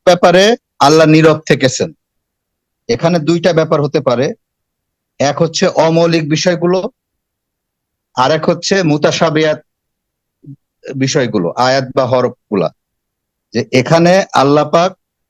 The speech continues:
এই যে অমৌলিক বিষয় নিয়ে আমরা যেন বাড়াবাড়ি না করি, যে আল্লাহ বলেছেন, "যদি ছোটখাটো বিষয়ে তোমরা বেশি বেশি প্রশ্ন করো, তাহলে হয়তো আল্লাহ সেটা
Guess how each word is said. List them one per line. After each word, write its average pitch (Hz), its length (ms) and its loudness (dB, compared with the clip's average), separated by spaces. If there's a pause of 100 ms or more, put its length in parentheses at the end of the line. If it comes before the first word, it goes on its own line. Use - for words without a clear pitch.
(640)
এই 135 140 -2
যে 147 280 0 (160)
অমৌলিক 160 560 0
বিষয় 165 300 -2
নিয়ে 170 340 0 (160)
আমরা 139 260 -2
যেন 160 340 -2
বাড়াবাড়ি 143 500 0
না 143 180 0
করি, 156 280 -4 (440)
যে 127 100 0
আল্লাহ 135 200 2
বলেছেন, 151 460 0
"যদি 147 260 0
ছোটখাটো 165 520 -2
বিষয়ে 165 320 0
তোমরা 160 260 0
বেশি 143 260 -2
বেশি 160 220 -2
প্রশ্ন 147 360 -4
করো, 147 320 2 (600)
তাহলে 147 240 2
হয়তো 156 240 0
আল্লাহ 147 200 0
সেটা 143 220 -4